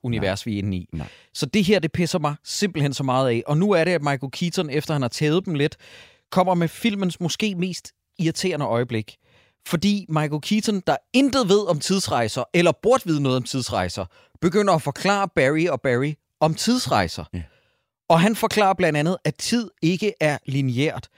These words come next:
Speaker 1: Man skaber et nulpunkt, når man ændrer fortiden. It goes, goes both ways. Og der vil jeg bare sige, nej,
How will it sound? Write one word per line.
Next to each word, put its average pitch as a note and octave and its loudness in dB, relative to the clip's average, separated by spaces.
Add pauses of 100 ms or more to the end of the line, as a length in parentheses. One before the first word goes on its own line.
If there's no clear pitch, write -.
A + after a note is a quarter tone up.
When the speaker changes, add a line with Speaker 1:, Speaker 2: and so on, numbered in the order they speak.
(300)
Speaker 1:
Man D#3 4
skaber G#3 0
et D#3 0
nulpunkt, D#3+ 0
når D3+ -2
man C#3+ -2
ændrer D#3 -2
fortiden. C#3 -4 (260)
It D#3 -2
goes, F3 0 (180)
goes F#3+ 2 (120)
both D#3 2
ways. A#2 0
Og - -8
der D#3 0
vil D#3 0
jeg C#3+ -2
bare C#3+ -2
sige, C#3 -6
nej, D#3+ -2